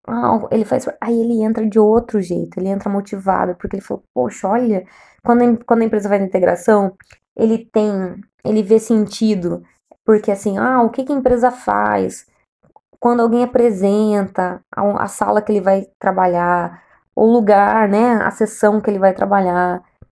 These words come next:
a máquina que ele vai trabalhar, explica o porquê de cada coisa, dá um, uma geral. A pessoa fala, "Olha só, olha que coisa." Quando mostra o produto ou o serviço e fala do impacto disso na sociedade,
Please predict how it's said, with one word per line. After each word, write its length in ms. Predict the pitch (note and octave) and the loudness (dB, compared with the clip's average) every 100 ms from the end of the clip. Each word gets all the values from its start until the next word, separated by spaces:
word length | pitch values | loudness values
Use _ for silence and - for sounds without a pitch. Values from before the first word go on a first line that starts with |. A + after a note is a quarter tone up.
| _ - | _ -4
a 100 | A#3 | 0
máquina 580 | A3 G#3 A3 - G3+ G3 | 2 2 2 0 -2 -2
que 100 | F#3+ | -4
ele 100 | F#3 | -2
vai 120 | F#3 | -2
trabalhar, 680 | F#3 F#3 F#3 F3 F3 F3+ - | -2 -2 -2 -2 -2 -4 -6
explica 640 | A3 - C4 C#4+ D#4 C4+ | -10 -6 0 0 2 0
o 40 | |
porquê 440 | B3+ A3 A3 A3+ A#3 | 2 0 0 -2 -2
de 100 | A3 | -2
cada 240 | - G#3+ | -2 -2
coisa, 460 | G#3 - G3+ G#3 G3 | -2 -4 -2 -2 -2
dá 160 | G#3+ | -2
um, 340 | D4+ D#4+ B3 G#3+ - | -2 -4 -6 -6 -4
uma 180 | A#3 A3 | -2 0
geral. 540 | G#3+ G3+ G#3+ G#3+ - - _ _ _ _ | 2 2 2 0 -2 -16 _ _ _ _
A 40 | |
pessoa 220 | - A3+ A#3 | -6 -2 -2
fala, 220 | A#3 A3 | -2 0
"Olha 360 | A#3 C4+ B3+ G3 | 2 2 0 -2
só, 460 | - A3 A#3 G#3+ | -6 -4 -2 -2
olha 540 | A3 D4 D4 A3 F3+ F3 _ _ _ _ | 0 0 0 0 -2 -6 _ _ _ _
que 120 | - _ | -20 _
coisa." 480 | - A#3+ C4 A#3+ G#3 | 0 6 8 8 4
Quando 300 | G3+ D4 E4 | 0 0 2
mostra 680 | C#4+ B3+ C#4 D#4+ D#4 D#4 B3+ | 4 6 6 4 2 2 2
o 80 | B3 | 4
produto 600 | A#3+ A#3 G#3 A3+ G#3+ A3+ | 4 4 2 0 -2 0
ou 80 | A#3 | 0
o 40 | |
serviço 880 | A#3 B3+ A3+ G3 G#3+ A#3 A3+ - G3 - _ - | 2 2 2 -2 -4 -2 -4 -6 -10 -10 _ -6
e 80 | |
fala 600 | A#3+ - A#3+ B3+ D#4 D#4 C4+ | -6 -4 -4 -2 0 2 4
do 100 | B3 | 2
impacto 520 | A#3+ B3 A#3+ - A#3 | 0 0 -2 -2 -6
disso 720 | G3+ G3+ - G3 B3 C4 A#3+ | -6 -10 -14 -4 -4 -2 -2
na 120 | A#3 | -2
sociedade, 1000 | A#3 A#3 A#3 G#3 G3 A3+ A3+ G#3 F#3 F#3 | -2 -4 -2 0 2 4 4 4 0 -8